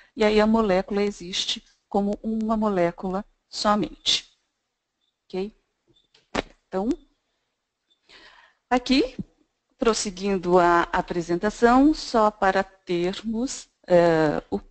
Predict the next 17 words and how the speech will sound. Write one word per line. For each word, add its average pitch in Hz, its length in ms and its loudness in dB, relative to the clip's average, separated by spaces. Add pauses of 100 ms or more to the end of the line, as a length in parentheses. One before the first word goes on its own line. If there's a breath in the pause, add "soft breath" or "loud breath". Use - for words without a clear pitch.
(180)
o 202 80 -4
que 208 160 -4
foi 214 260 2
dito, - 400 -8
né? 202 240 0
As 214 360 -2
car-, 196 260 -2
as 208 160 -2
propriedades 165 1000 -2 (280 soft breath)
físico-químicas 165 1120 -2 (200 soft breath)
da 247 160 0
água, 202 520 -2 (380)
eh, 175 560 0 (640)
que 302 280 -6 (440)
é 208 100 2
bem 190 260 0
conhecida. - 600 -8